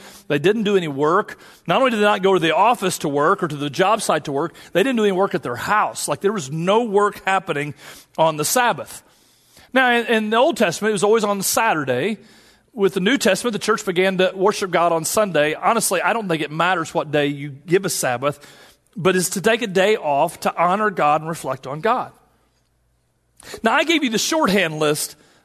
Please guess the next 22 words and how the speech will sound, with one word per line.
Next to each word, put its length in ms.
of 200
these 240
ten. 340
Uh, 280
and 240
some 220
of 80
them 160
are 100
really 280
short 400
commands, 560
like, 240
uh, 140
what 200
I 120
gave 280
you. 280
Others 400
got 240
longer 580
treatment 580